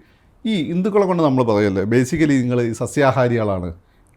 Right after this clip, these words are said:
ഇത് സത്യം ഹിന്ദുക്കളുടെ സ്വഭാവം എന്നല്ല, വേദങ്ങൾ എടുത്തു നോക്കിയാൽ നന്നായിട്ട് മാംസമൊക്കെ കഴിക്കുന്നുണ്ട്. ഏത് മാംസം കഴിക്കുന്ന കാര്യത്തിലേ അവർക്ക് അഭിപ്രായ വ്യത്യാസമുള്ളൂ.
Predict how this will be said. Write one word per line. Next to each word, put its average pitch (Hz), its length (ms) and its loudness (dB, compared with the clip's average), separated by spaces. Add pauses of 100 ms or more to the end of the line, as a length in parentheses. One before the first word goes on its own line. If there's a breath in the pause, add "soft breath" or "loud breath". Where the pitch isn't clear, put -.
ഇത് 160 160 -4
സത്യം 175 220 -8
ഹിന്ദുക്കളുടെ 175 380 0
സ്വഭാവം 170 200 2
എന്നല്ല, 170 200 0
വേദങ്ങൾ 147 420 2
എടുത്തു 170 160 -2
നോക്കിയാൽ 170 180 0
നന്നായിട്ട് 165 300 2
മാംസമൊക്കെ 165 320 2
കഴിക്കുന്നുണ്ട്. 143 400 2
ഏത് 117 220 0
മാംസം 165 240 0
കഴിക്കുന്ന 190 280 2
കാര്യത്തിലേ 190 260 6
അവർക്ക് 185 160 4
അഭിപ്രായ 170 240 4
വ്യത്യാസമുള്ളൂ. 131 420 -2